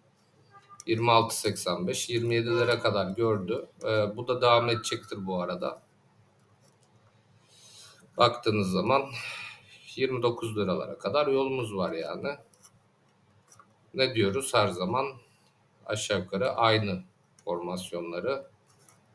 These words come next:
devam ettirir. Evet. Yani kısa vadede yirmi sekiz elli sekizler falan burada gözüküyor. Evet. Fakat mesela Viop'ta işlem yapan arkadaşlara bir tavsiyem var.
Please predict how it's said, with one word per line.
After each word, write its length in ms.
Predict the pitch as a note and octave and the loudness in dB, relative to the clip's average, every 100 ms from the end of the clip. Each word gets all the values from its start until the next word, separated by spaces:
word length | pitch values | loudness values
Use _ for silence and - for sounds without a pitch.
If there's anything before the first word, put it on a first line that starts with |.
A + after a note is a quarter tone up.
| _ _ _ - | _ _ _ 0
devam 320 | A2 G#2 F#2 | 4 6 4
ettirir. 800 | F2+ - F2+ A#2+ - - - - - _ _ _ - | 0 -4 -6 -4 -4 -4 -8 -16 -20 _ _ _ -6
Evet. 260 | F#2 - - - _ _ _ _ _ _ - | -6 -6 -14 -20 _ _ _ _ _ _ -6
Yani 260 | - - - | -2 -2 0
kısa 280 | - D#3 C#3 | 2 6 8
vadede 400 | G#2+ F2+ G2 D3+ | 8 6 0 -2
yirmi 260 | C3+ C3+ | -2 -2
sekiz 360 | - A#2+ - A2 | -2 -2 0 0
elli 200 | G2 F2 | 0 -2
sekizler 560 | - F2 - D2+ D#2 | -6 -8 -10 -12 -12
falan 360 | - G2+ C3+ C#3+ | -6 -2 -2 -2
burada 220 | A#2+ D3 | 0 0
gözüküyor. 640 | C3+ C3 A#2 A#2 A#2 F#2 - - - _ _ _ _ - _ _ _ - - - - - _ _ _ _ _ _ _ _ _ - | 2 0 -2 -2 -2 -2 -6 -18 -20 _ _ _ _ -20 _ _ _ -20 -20 -20 -20 -20 _ _ _ _ _ _ _ _ _ -8
Evet. 1200 | B1+ C2+ C2 C2 C2 - - - - - - - - - - - - - - - | -4 -2 -2 -2 -2 -4 -10 -8 -2 0 0 -4 -8 -14 -16 -18 -20 -20 -2 2
Fakat 440 | D3 D3+ D3+ - - - - _ _ _ A#2 | 6 6 2 -4 -16 -20 -20 _ _ _ 4
mesela 420 | C3+ - C#3+ A#2+ | 4 8 6 6
Viop'ta 380 | D3 D#3+ - C3+ | 4 4 4 2
işlem 360 | A#2 D3 C#3+ | 2 2 4
yapan 280 | C#3+ - C#3+ | 2 0 0
arkadaşlara 720 | C3+ - G#2 F#2 - G#2 - | 0 2 0 0 0 -4 -4
bir 100 | - | -2
tavsiyem 600 | C#3 B2+ B2 C#3+ B2+ F#2+ | 4 4 4 2 2 0
var. 280 | F2+ - | -4 -6